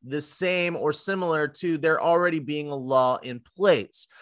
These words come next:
So if a lawyer, if you ask a lawyer, "Hey, I'm gonna sell this new token or this new, this new product or this new service, could it be in violation of rules?" And they're like, "Yes," then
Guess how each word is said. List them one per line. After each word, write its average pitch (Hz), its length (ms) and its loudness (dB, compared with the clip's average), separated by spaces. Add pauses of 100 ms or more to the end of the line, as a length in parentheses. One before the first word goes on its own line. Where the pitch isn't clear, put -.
(120)
So 160 360 6
if 151 260 0
a 160 40 -4
lawyer, 190 380 2
if 156 240 -2
you 226 180 0
ask 196 260 4
a 151 60 -10
lawyer, 170 340 4
"Hey, 175 280 -2
I'm 156 140 0
gonna 170 160 0
sell 170 360 2
this 147 360 0
new 151 220 -6
token 165 520 -2
or 139 140 -2
this 139 280 -6
new, 151 460 -4 (260)
this 139 200 -6
new 156 160 -6
product 156 580 4
or 143 80 -2
this 139 240 -6
new 147 100 -6
service, 139 640 -2
could 170 200 -6
it 160 120 -4
be 147 300 -10 (220)
in 147 140 -6
violation 143 600 4
of 135 140 -10
rules?" 170 360 2
And 139 120 -4
they're 143 120 0
like, 135 280 -2
"Yes," 180 440 2
then 139 380 -6